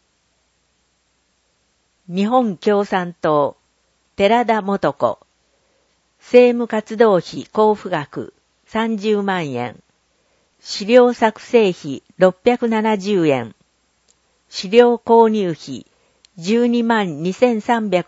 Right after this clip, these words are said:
九十四円。研修会議費、ゼロ。活動旅費、七千五百八十円。事務費、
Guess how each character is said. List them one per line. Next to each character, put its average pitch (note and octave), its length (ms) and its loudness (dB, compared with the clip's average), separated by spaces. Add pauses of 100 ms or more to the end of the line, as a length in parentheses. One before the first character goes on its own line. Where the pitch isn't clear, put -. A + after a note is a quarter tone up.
九 A#3 280 -6
十 D#3+ 320 -6
四 D#3+ 200 0
円。 C3 220 -6 (1000)
研 A#3 220 0
修 A#3 300 -4
会 G#3+ 280 -4
議 F#3+ 140 -10
費、 C#3+ 280 -12 (520)
ゼ F#3 200 2
ロ。 C3+ 180 -2 (840)
活 G#3+ 340 -6
動 A3+ 260 4
旅 G3 120 2
費、 E3+ 320 -10 (680)
七 G3+ 280 0
千 A#3 280 -2
五 - 20 -6
百 F#3 400 0
八 E3+ 140 -8 (180)
十 F#3+ 300 0
円。 B2 320 -2 (1000)
事 F#3+ 160 -2
務 A3+ 140 0
費、 D#3 340 -8